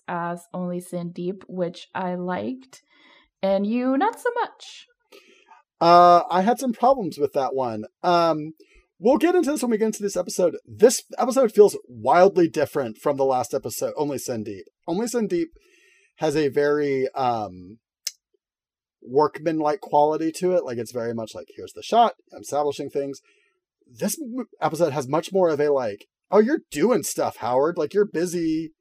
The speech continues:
Speaker 2: kind of setting up shots and setting up little camera tricks that are, uh, interesting."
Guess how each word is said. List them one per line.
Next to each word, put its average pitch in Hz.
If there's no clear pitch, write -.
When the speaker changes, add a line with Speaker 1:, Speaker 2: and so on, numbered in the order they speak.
Speaker 2:
kind 151
of 135
setting 156
up 143
shots 139
and 120
setting 143
up 135
little 135
camera 135
tricks -
that 120
are, 110
uh, 113
interesting." 107